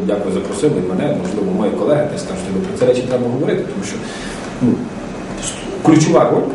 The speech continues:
міста займатися проблемами міста, займатися проблемами міста. Ну, не, от, займайся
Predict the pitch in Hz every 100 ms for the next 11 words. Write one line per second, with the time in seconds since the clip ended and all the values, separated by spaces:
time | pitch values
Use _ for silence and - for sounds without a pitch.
0 | 214 220 - 92 92 - 110 139 151 151
1 | - - - - - 98 - 110 - -
2 | - - - - - - - 117 120 120
3 | - 113 104 95 95 92 - 92 120 98
4 | 139 135 127 123 123 - 226 151 -